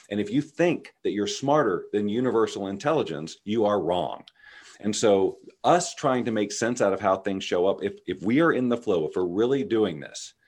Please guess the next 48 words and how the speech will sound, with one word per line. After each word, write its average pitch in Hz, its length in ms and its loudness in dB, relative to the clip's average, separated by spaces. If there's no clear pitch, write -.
if 87 120 -6
we're 85 80 0
clear 120 280 2
on 151 120 4
who 143 100 4
we 143 100 4
wanna 131 240 0
be, 117 320 2
and 85 120 -2
if - 120 -8
our 104 160 4
thoughts 110 380 2
are 101 60 0
predominantly 101 680 0
about 87 240 0
how 98 160 0
we 104 100 2
wanna 104 200 0
feel 104 300 -4
and 85 80 -6
who 101 140 -2
we 107 120 -4
wanna 107 220 -2
be, 92 240 -4
then 113 180 -4
we 139 120 0
can 139 240 -6
trust - 440 -2
that 113 140 2
what 104 160 -2
comes 143 300 -2
to 101 160 -2
us 80 160 -4
is 95 160 -6
something 117 380 -4
to - 100 -12
be 101 160 -4
looked 107 280 -2
at, 92 220 0
take 110 220 -2
action 95 380 2
on, 85 220 -2
or 85 200 -2
whatever, 85 520 2
get, 104 220 2
learn 123 500 2
something 82 460 -4
from, 67 260 -10